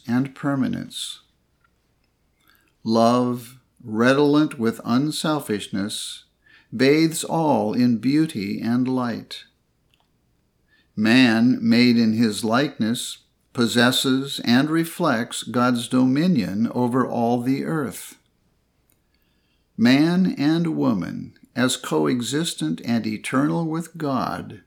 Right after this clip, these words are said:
forever reflect in glorified quality the infinite Father-Mother God. Man is not made to till the soil.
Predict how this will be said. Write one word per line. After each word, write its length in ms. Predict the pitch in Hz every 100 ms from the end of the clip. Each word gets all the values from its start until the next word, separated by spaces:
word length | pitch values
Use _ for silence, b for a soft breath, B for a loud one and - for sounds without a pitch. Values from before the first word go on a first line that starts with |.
| _ _ _
forever 800 | - 156 156 - 170 160 117 101
reflect 800 | 107 104 - 110 98 - - - _
in 220 | - 117 110
glorified 960 | 117 120 143 156 165 - 147 151 151
quality 880 | - 139 120 107 104 - 101 101 107 _ _ _ _ _ -
the 300 | 127 131 156
infinite 640 | 170 165 - 90 - - - _ -
Father-Mother 1300 | - - 139 143 143 143 139 143 143 131 92 104 110
God. 720 | 113 107 98 98 104 123 107 _ _ _ _ _ _ _ _ _ _ _ _ _ _ _ _ _ _ _ _ _ _ -
Man 500 | 113 139 127 113 127
is 220 | 120 120
not 380 | 123 135 160 -
made 540 | 151 156 120 98 113
to 100 | 120
till 460 | 113 - 160 110 107
the 100 | 113
soil. 720 | - 135 143 139 - -